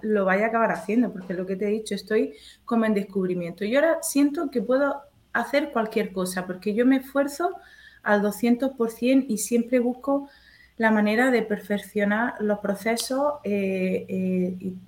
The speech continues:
todo, y todo lo que hago. Entonces sé que me puedo enfrentar a cualquier cosa. Ahora necesito encontrar qué cosa es lo que se adapta mejor a mí o con qué me siento más cómoda o en qué siento que puedo ser más útil a, a las personas.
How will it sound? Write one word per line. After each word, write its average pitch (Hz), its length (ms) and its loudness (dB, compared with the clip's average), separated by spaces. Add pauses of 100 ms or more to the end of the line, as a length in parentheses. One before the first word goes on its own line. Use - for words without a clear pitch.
(120)
todo, 240 500 6
y 214 140 2
todo 233 180 6
lo 233 140 6
que 196 100 2
hago. 170 240 2
Entonces 233 320 -4
sé 285 160 -4
que 269 100 4
me 226 140 4
puedo 269 440 4 (420)
enfrentar 220 560 2
a 262 100 2
cualquier 208 460 0
cosa. 165 380 -4
Ahora 240 320 0 (100)
necesito 226 560 0
encontrar 262 720 4 (560)
qué 240 200 6
cosa 269 520 4 (340)
es 240 160 4
lo 233 220 4
que 214 160 2
se - 260 2
adapta 226 400 4
mejor 247 380 4
a 226 80 4
mí 240 200 6
o 226 140 2
con 196 220 0
qué 233 120 2
me 240 140 4
siento 240 300 2
más 220 180 2
cómoda 247 480 2 (380)
o 226 100 2
en 220 140 2
qué 233 140 6
siento 247 540 4 (260)
que 220 120 4
puedo 226 260 6
ser 233 240 2
más 220 300 2
útil 226 300 4
a, 175 240 2
a - 300 -6
las 185 140 0
personas. 175 560 -4